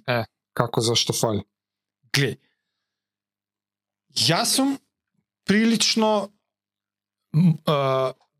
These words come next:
валјда пораснат или така учен или така низ образовните системи поминат, а, ш-, она според, според филозофски видувања, материјалистичко, детерминистички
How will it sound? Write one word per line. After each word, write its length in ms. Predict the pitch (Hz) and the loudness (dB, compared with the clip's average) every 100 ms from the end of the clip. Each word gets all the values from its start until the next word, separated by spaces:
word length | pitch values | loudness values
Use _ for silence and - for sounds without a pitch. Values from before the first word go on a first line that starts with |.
| 143 | 0
валјда 280 | 160 175 175 | 2 2 0
пораснат 720 | 175 160 160 - 170 160 156 | 0 0 0 0 0 0 0
или 140 | 135 | 0
така 340 | 135 143 151 147 | 0 0 0 0
учен 480 | 143 147 - 147 143 | 2 0 0 2 2
или 140 | 131 | 2
така 460 | 143 135 139 135 139 | 0 0 0 0 0
низ 600 | 139 139 135 - - - _ _ - | 2 2 2 0 -4 -8 _ _ -6
образовните 720 | 135 131 123 139 135 139 135 | -2 0 0 -2 0 0 0
системи 520 | 127 139 - 139 135 | 0 -2 -2 0 0
поминат, 720 | 135 131 127 127 139 208 - - _ _ _ _ _ _ _ - | -2 -2 0 0 0 -2 -8 -18 _ _ _ _ _ _ _ -4
а, 500 | 156 156 156 156 151 - | -2 0 0 -2 -4 -8
ш-, 240 | 175 - - | -2 -2 0
она 280 | 175 156 143 | 0 2 0
според, 420 | - - 151 139 | -2 -2 -2 -2
според 380 | - - 143 139 | -4 0 -2 0
филозофски 800 | 143 135 165 160 - - - 143 131 120 143 | -2 0 0 0 0 -2 0 0 0 -2 -2
видувања, 840 | 120 127 143 151 170 180 180 170 | -2 0 2 2 2 2 2 -2
материјалистичко, 1400 | 175 151 143 147 143 139 147 160 - 156 - - - 143 139 135 | 0 0 0 0 0 2 2 0 0 -2 -2 -4 -2 0 0 -2
детерминистички 1500 | 127 139 139 135 139 143 135 - 139 - - 147 135 131 127 | -2 -2 0 2 2 2 0 -2 -2 -2 -2 0 0 0 -2